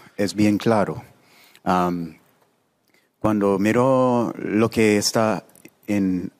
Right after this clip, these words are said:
a la vista público hoy en día, por ejemplo, este evento dos mil doscientos uno,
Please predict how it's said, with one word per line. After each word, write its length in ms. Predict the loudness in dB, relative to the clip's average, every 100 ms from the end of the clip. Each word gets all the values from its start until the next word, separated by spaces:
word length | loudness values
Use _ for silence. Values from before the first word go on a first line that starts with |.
| _
a 100 | 0
la 100 | 2
vista 320 | 0 -2 -4
público 500 | 0 0 0 -2 0
hoy 180 | 2 0
en 140 | 0 0
día, 280 | -2 -4 -14 _ _ _
por 180 | 0 0
ejemplo, 540 | 2 -2 -2 -4 -6 -12 -20 -20 _
este 520 | -4 -2 0 0 0
evento 720 | 0 0 -2 -4 -2 -2 -4 -12 _ _
dos 360 | 0 0 0
mil 260 | 0 0 -2 -8 -20 _
doscientos 560 | -2 -2 2 0 2 2
uno, 300 | 2 0 -6